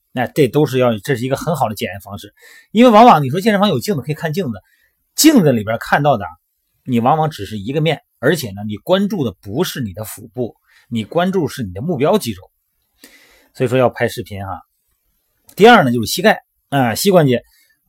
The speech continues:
这个膝盖呢，咱们经常做一个深蹲哈，这动作啊，这是好像是万能的哈，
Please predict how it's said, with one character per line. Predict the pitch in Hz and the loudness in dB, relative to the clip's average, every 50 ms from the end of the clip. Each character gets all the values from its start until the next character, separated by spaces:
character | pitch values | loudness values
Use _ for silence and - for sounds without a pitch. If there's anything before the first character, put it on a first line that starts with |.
| _ _ - | _ _ -2
这 | 147 208 196 | 2 4 4
个 | 160 | 4
膝 | 143 - - 202 | 4 2 2 6
盖 | 220 233 214 160 | 8 8 8 8
呢， | 135 123 113 107 | 4 2 -2 -2
咱 | - 113 113 | -4 -4 -2
们 | 117 120 117 113 110 110 104 101 101 98 98 98 - _ _ _ _ _ _ _ _ | -2 -2 -2 -2 -4 -6 -8 -8 -8 -10 -12 -14 -16 _ _ _ _ _ _ _ _
经 | - - 143 120 | -8 -4 -4 -2
常 | 110 120 | -2 -2
做 | 120 131 135 113 | 0 0 0 0
一 | 110 | 0
个 | 113 | -4
深 | - - 151 151 | -4 -2 -2 0
蹲 | 147 151 170 190 190 | 0 2 2 2 2
哈， | 143 127 95 87 - | 0 -2 -4 -6 -8
这 | 110 107 | -10 -10
动 | 95 101 98 87 | -10 -10 -14 -14
作 | 92 - _ _ | -16 -20 _ _
啊， | - 113 101 95 | -14 -12 -12 -12
这 | 90 - 104 98 | -10 -10 -12 -10
是 | 92 95 92 95 92 92 _ _ _ _ _ _ _ _ | -10 -10 -10 -10 -12 -14 _ _ _ _ _ _ _ _
好 | _ - 107 | _ -12 -8
像 | 92 113 113 98 | -6 -4 -4 -4
是 | 87 101 101 98 | -4 -8 -10 -8
万 | 104 147 170 143 120 | -2 2 2 2 2
能 | 113 104 104 147 | 2 0 0 0
的 | 180 180 131 | 2 2 2
哈， | 101 | 2